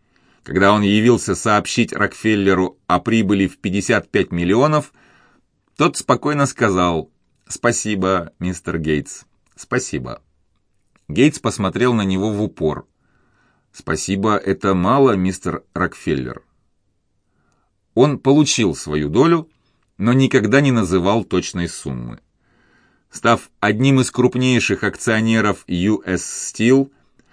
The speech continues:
Джон Ди потребовал два места в совете директоров, для себя и для сына. Одновременно Джон-младший принял предложение Стилмана.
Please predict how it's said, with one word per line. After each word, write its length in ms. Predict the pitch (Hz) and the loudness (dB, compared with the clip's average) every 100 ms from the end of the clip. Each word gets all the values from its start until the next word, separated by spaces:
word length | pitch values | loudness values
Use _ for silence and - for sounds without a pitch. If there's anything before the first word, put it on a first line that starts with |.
| _ - | _ -4
Джон 380 | 98 165 143 | 0 2 2
Ди 160 | 113 170 | 2 0
потребовал 800 | - 123 131 147 135 131 131 - | 2 0 2 4 4 6 4 2
два 400 | 87 107 127 117 | -2 0 2 2
места 400 | 117 139 - 127 | 2 -2 -2 -4
в 80 | - | 0
совете 340 | 92 107 117 | 0 2 0
директоров, 800 | 98 101 92 101 87 71 - _ _ - - | 0 0 0 -2 -2 -2 -8 _ _ -20 -10
для 200 | 82 101 | -2 -2
себя 400 | - 90 98 143 | 0 0 2 2
и 180 | - 110 | 2 -2
для 200 | 95 92 | 2 0
сына. 460 | - 69 64 58 - _ _ _ _ _ _ - - | 0 -6 -6 -12 -18 _ _ _ _ _ _ -20 -14
Одновременно 800 | - 90 104 113 143 147 139 135 - | -4 0 2 4 4 4 2 2 0
Джон-младший 960 | 82 117 127 117 120 127 - 135 131 - _ _ _ _ | -2 0 2 2 2 2 0 0 0 -2 _ _ _ _
принял 400 | 117 123 143 147 | 2 4 4 4
предложение 720 | 139 117 101 98 113 135 131 | 0 0 0 2 2 2 0
Стилмана. 720 | 113 - 101 92 85 82 80 | -2 -6 -2 0 0 -2 -4